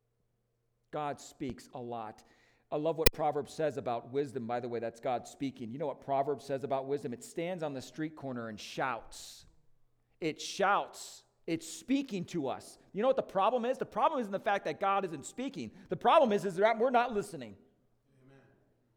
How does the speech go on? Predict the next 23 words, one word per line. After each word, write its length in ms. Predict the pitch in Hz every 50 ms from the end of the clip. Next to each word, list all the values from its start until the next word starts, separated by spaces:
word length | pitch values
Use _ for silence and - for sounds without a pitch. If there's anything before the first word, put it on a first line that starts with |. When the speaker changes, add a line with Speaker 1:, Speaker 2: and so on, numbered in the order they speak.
| _ _ _ _ _ _ _ _ _ _ _ _ _
Speaker 1:
God's 300 | - - 262 294 277 -
speaking 340 | - - 262 - - 226 214
all 160 | 214 220 254
the 60 | 233
time. 420 | 226 - - 233 208 170 135 107 - - - - -
God 200 | - 220 262 277
is 100 | 190 - -
active 300 | 247 247 240 - 220 -
all 200 | - 214 226 262
the 80 | 254 -
time. 340 | - 214 190 165 143 110 - - - -
The 80 | - -
problem 480 | - - 240 277 311 359 359 311 220 175
is, 160 | 170 180 151
is 100 | 185 156
that 160 | 226 214 214
we're 120 | 208 277
not 280 | 285 240 240 240 240 226
in 120 | 233 220
a, 120 | 214 202 - - -
a, 80 | 208 185 -
a 80 | 196 185
space, 760 | - - - - - - - 311 302 233 165 - - - -